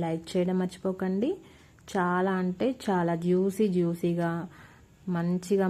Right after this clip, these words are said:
మనకి షుగర్ సిరప్ అనేది చక్కగా పీల్చుకుంటాయండి. చాలా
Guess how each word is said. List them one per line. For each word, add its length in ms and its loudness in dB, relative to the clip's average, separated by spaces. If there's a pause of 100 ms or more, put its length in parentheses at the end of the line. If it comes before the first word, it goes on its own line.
మనకి 340 0 (240)
షుగర్ 300 2
సిరప్ 320 2
అనేది 300 2 (100)
చక్కగా 500 -4 (100)
పీల్చుకుంటాయండి. 960 0 (160)
చాలా 360 0